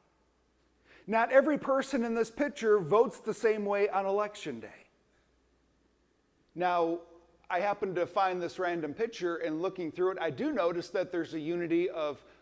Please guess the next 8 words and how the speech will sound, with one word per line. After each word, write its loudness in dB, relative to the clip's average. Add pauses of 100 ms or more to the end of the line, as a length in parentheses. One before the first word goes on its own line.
(120)
color 0
except -8
for -6 (100)
two -8
people, -10
three 2
people. -12 (2000)
But -2